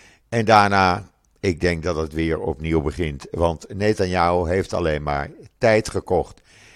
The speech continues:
En dat is een tactiek die hij vaker, eh, toe heeft gepast. Niks vreemds, niks nieuws onder de zon.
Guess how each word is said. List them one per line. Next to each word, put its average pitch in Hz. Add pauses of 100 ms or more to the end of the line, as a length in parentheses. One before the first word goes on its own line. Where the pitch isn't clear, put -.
(140)
En 123
dat 127
is 127
een 117
tactiek -
die 113
hij 98
vaker, 87
eh, 76 (640)
toe 104
heeft 87
gepast. - (280)
Niks 143
vreemds, 98 (120)
niks 151
nieuws 117
onder 95
de 85
zon. 85